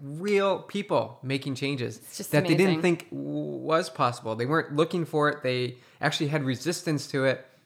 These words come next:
Speaker 1: But when they, when they start to investigate it and realize, "Maybe I'll just try this," because the will of an athlete is so strong, they're willing to go for it.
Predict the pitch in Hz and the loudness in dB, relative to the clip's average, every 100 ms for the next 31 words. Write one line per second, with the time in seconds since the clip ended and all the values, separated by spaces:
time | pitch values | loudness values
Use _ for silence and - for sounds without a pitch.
0 | _ _ _ _ _ - 165 160 143 139 | _ _ _ _ _ 4 4 6 4 6
1 | 135 - - - 147 139 131 131 - - | 2 -2 -14 -10 -2 0 2 0 -2 2
2 | 143 - 147 127 110 135 139 143 151 123 | 2 2 0 0 0 0 2 2 -2 0
3 | 117 120 131 - 123 117 113 - - 135 | 0 2 2 0 -6 -6 -10 -16 -6 -2
4 | 131 127 120 117 - - - - - - | 0 2 0 -2 -4 -16 -20 -20 -20 -20
5 | _ - 123 - _ _ - 127 120 131 | _ -20 -20 -20 _ _ -8 -4 0 4
6 | 185 208 - - 143 196 110 - 147 151 | 4 4 0 2 4 4 2 -2 0 2
7 | 127 151 135 143 208 220 190 180 170 151 | 4 4 6 10 10 10 6 4 4 2
8 | 160 160 147 135 - 131 120 - 175 170 | 2 2 2 2 0 -4 -2 2 6 6
9 | 170 160 - 160 151 139 131 131 123 143 | 6 2 2 6 6 6 2 0 4 4
10 | 156 160 160 147 120 - 135 139 147 139 | 6 4 2 -2 -2 4 8 8 6 2
11 | 131 101 85 | -2 0 -2